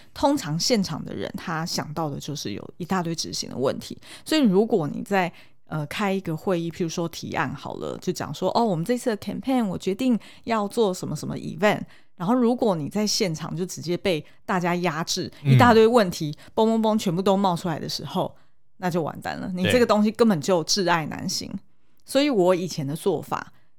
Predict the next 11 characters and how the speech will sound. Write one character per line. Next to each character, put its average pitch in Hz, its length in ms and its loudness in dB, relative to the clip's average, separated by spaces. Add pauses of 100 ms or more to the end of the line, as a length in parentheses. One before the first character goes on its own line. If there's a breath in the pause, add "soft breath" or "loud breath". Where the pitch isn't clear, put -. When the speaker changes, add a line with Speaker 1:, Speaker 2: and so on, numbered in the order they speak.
(460)
Speaker 1:
其 202 220 -2
实 262 100 -2
是 269 480 -2 (420)
我 185 140 4
觉 240 140 4
得 359 80 8
有 185 200 4
一 240 80 2
点 156 520 0 (640)
不 285 120 4
好， 151 400 -2